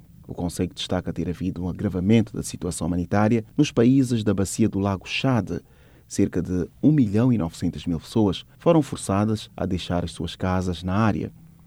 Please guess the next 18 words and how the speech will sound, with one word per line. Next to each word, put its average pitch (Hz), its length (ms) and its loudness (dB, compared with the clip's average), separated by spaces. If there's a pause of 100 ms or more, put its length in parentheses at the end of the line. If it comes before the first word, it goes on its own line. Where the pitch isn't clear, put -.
(120)
A 101 120 -4
declaração 90 560 -2 (440)
reafirma 143 360 2
a - 20 4
necessidade 107 500 2
de 95 80 0 (160)
todas 139 280 2
as 95 120 -6
partes - 320 -2
do - 80 -10
conflito 85 400 -6
armado 95 440 0 (120)
de 92 60 -6
respeitar 90 420 -2
os 90 120 -4
princípios 92 580 -4
de 85 80 -8
humanidade, 104 720 0